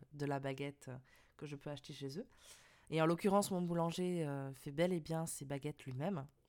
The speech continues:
ce qui est d'ailleurs un énorme avantage. Mais en l'occurrence, c'est lorsque j'ai acheté de la purée, en fait, mousseline, tout simplement,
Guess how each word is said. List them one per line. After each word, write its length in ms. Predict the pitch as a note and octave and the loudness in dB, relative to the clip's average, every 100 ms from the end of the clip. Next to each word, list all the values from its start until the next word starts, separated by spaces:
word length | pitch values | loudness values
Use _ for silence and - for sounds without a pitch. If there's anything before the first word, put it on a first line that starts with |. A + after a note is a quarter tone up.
| _ _ _ _ - - | _ _ _ _ -16 -14
ce 100 | C3+ | -12
qui 120 | C3 | -8
est 20 | |
d'ailleurs 240 | C3 C3 C#3 | -6 -6 -6
un 100 | C3+ | -6
énorme 240 | C#3 C#3+ | -8 -8
avantage. 460 | C3 B2+ C3+ F3 - - - - - - - | -8 -10 -8 -10 -10 -20 -20 -20 -20 -12 -2
Mais 120 | F#3 | 2
en 20 | G#3 | 4
l'occurrence, 440 | A3 A#3+ B3+ C4+ | 4 2 0 0
c'est 40 | |
lorsque 240 | B3 A3+ A3 | -2 0 0
j'ai 140 | A3+ | 0
acheté 400 | A3 - C#4 C#4 | 0 -2 -2 -2
de 260 | A3 G3+ G3 | -2 -2 0
la 220 | F#3+ F#3 | 0 -2
purée, 360 | - B3+ G#3+ G#3+ | -2 -2 -2 -4
en 80 | - | -12
fait, 280 | D#3 C#3+ - | -10 -12 -8
mousseline, 500 | F3+ G#3+ - F3+ F#3 E3+ | 0 0 0 -4 -6 -10
tout 120 | - | -10
simplement, 400 | G3+ F#3+ F3 F#3 | -6 -4 -4 -4